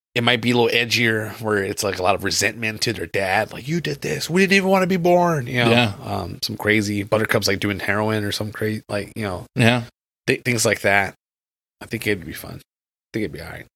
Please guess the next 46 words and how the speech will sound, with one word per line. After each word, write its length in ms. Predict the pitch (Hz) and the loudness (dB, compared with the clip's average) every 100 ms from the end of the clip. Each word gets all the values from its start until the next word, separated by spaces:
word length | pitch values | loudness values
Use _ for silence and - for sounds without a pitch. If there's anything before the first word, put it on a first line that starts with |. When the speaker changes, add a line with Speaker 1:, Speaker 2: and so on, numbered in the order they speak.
| _ | _
Speaker 2:
Well, 140 | 135 135 | 2 4
if 80 | 135 | 6
Speaker 1:
I'm 80 | |
Speaker 2:
they're 80 | 170 | 4
not, 100 | 202 | 4
Speaker 1:
pumped. 140 | 185 131 | 2 0
Speaker 2:
like, 220 | 120 - | -4 -2
people, 500 | 185 196 - 202 131 | -2 2 2 0 -2
you 80 | 123 | -2
know, 120 | 131 | 0
they're 100 | 147 | 2
not 160 | 156 139 | 2 4
real 160 | 139 | 2
people, 340 | 131 175 165 143 | 2 -4 -4 -4
so 140 | - | -2
they 80 | 139 | 0
could, 80 | 135 | 2
like, 140 | 107 | 0
fly 360 | - 107 139 185 | 0 0 2 0
and 140 | 180 | -4
stuff, 320 | - 190 196 | -2 0 0
right? 220 | 165 190 220 | 0 -2 -4
Like, 80 | |
Speaker 1:
Like, 180 | - 120 | -4 -2
would 140 | 135 139 | 0 2
Speaker 2:
they're 80 | |
Speaker 1:
they 20 | 127 | 2
address 360 | 104 120 131 | 2 0 0
that? 200 | 185 180 | -2 -2
Yeah, 240 | 117 160 151 | -4 -6 -4
would 160 | 127 | 0
they 140 | 151 156 | 4 4
address 380 | 120 131 143 | 4 2 2
all 120 | 190 196 | 0 0
that? 280 | 220 233 190 - _ | -2 -4 -14 -20 _
Speaker 2:
Well, 100 | 123 | -4
I 40 | 135 | -2
think 200 | 185 185 | -2 0
they 140 | 165 | 2
have 240 | 170 277 | 2 0
to. 260 | - 240 135 | -2 -2 0
They're, 140 | 127 | 2
like, 180 | 156 151 | 2 2
little 300 | 151 196 190 - 147 | 2 2 0 -4 -8
superheroes, 680 | - 277 233 254 185 120 110 | -4 0 2 4 4 2 2
bro. 260 | 170 294 | 0 -2